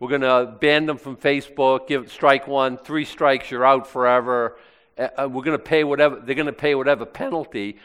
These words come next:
we say is necessary for them to pay. Well, this has always been, okay, before Facebook, before electronic age, before, uh, social platforms, before anything, there was always this. There were people who, this is right,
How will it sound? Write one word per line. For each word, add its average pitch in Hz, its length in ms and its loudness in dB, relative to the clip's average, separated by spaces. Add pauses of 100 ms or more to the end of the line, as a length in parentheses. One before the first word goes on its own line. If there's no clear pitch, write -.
(180)
we 143 380 -6 (220)
say 131 420 0 (240)
is 110 180 -12
necessary 127 580 -2
for 117 140 -14
them 110 200 -10
to 98 60 -16
pay. 110 380 -8 (260)
Well, 196 120 -2
this 294 160 -2
has 202 120 -6
always 196 460 6
been, 131 320 2
okay, 131 300 -2
before 175 360 -2
Facebook, 139 560 -4
before 151 260 -2
electronic 127 640 0
age, 113 300 -4 (320)
before, 170 480 0
uh, 135 160 6
social 143 480 -2
platforms, 120 720 2
before 170 380 0
anything, 156 460 -4
there 110 80 -4
was 113 160 -6
always 139 460 2
this. 107 420 -4 (480)
There 139 120 0
were 131 80 0
people 185 400 -6
who, 147 240 -4 (200)
this 190 260 0
is 160 160 -10
right, 143 320 6